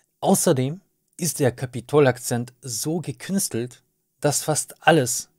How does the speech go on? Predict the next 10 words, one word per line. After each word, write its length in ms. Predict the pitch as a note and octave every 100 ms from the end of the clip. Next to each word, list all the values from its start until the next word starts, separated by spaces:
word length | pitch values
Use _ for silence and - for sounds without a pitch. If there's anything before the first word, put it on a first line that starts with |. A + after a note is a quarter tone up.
| _
was 240 | C3 -
man 160 | A2+ G2+
darin 260 | G2+ F#2
sagt, 420 | F#2 D#3 D3 - - _ _ _
lustig 600 | A#2+ B2+ - - F#2 - - _ _ _
klingt. 560 | - B2 G#2+ - _ - _ _ _ _ _ _
Кроме 240 | E3+ F#3+
того, 380 | D3+ A2+ C#3+ F#3+ _ _ _
капиталистский 760 | - B2+ C3+ D3 C#3+ - C3 -
акцент 640 | B2+ - - E3 D3+ -